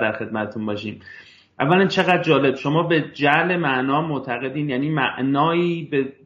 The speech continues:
به عنوان یک چیز خارجی در زندگی وجود نداره که ما باید بگردیم و اونو کشفش کنیم. معنای زندگی هر کسی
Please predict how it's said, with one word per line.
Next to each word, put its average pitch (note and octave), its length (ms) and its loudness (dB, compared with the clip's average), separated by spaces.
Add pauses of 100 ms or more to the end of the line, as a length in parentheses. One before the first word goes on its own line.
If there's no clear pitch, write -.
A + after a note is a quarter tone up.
(380)
به C#3 60 0
عنوان C#3 460 2
یک D#3 220 0
چیز D#3+ 240 -4
خارجی C3 680 2
در C3 220 0
زندگی C3 440 -2
وجود D3+ 400 -2
نداره D#3+ 280 2
که C3+ 120 -8
ما C#3 140 -2
باید C3+ 260 0
بگردیم D3+ 460 0
و C#3 40 0
اونو C#3+ 240 0
کشفش C#3 500 -2
کنیم. C3+ 280 2
معنای D3+ 520 0
زندگی C#3+ 440 -6
هر E3 340 -2
کسی F#3 560 -6